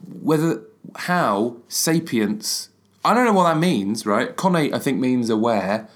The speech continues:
Sapience, does it mean wisdom? Aware wisdom. But do, I don't know, like, how has Google Translate found that as the best? I'm guessing it's come from Google Translate.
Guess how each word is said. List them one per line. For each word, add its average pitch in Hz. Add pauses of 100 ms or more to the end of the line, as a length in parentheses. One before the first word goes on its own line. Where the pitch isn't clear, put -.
(140)
Sapience, 156
does 139
it 156
mean 156
wisdom? 185 (840)
Aware 147
wisdom. 110 (300)
But 110
do, 127
I 127
don't 147
know, 175
like, 120
how 202
has 165
Google 160
Translate 135
found 123
that 110
as 101
the 104
best? - (260)
I'm 110
guessing 107
it's 92
come 95
from 92
Google 90
Translate. 98